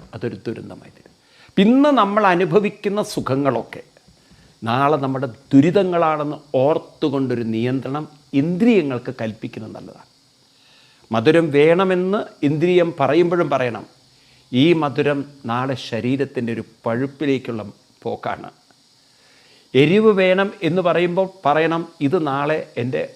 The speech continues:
വയറിന് ചില അസിഡിറ്റി ഉണ്ടാക്കാനുള്ള പോക്കാണ്." നോൺ വെജ് അമിതമായി കഴിക്കുന്ന ആളുകളോട് പറയാനുള്ളത്, നാക്കിനോട് പറയണം, "ഈ കഴിച്ചു കൂട്ടുന്നതാണ്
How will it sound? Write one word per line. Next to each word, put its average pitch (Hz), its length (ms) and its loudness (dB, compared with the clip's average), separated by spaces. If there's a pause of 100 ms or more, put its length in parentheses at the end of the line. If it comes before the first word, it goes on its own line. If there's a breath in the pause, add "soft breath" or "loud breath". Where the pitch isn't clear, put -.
വയറിന് 151 540 0
ചില 139 260 -2 (580 soft breath)
അസിഡിറ്റി 220 440 -2
ഉണ്ടാക്കാനുള്ള 151 560 -2
പോക്കാണ്." 123 540 -6 (1300 soft breath)
നോൺ 151 240 2
വെജ് 160 220 2
അമിതമായി 160 540 0 (100)
കഴിക്കുന്ന 147 480 -4 (120)
ആളുകളോട് 160 480 2
പറയാനുള്ളത്, 151 560 -2 (880 soft breath)
നാക്കിനോട് 170 520 0
പറയണം, 170 400 0 (160)
"ഈ 180 340 0
കഴിച്ചു 175 420 0
കൂട്ടുന്നതാണ് 160 920 0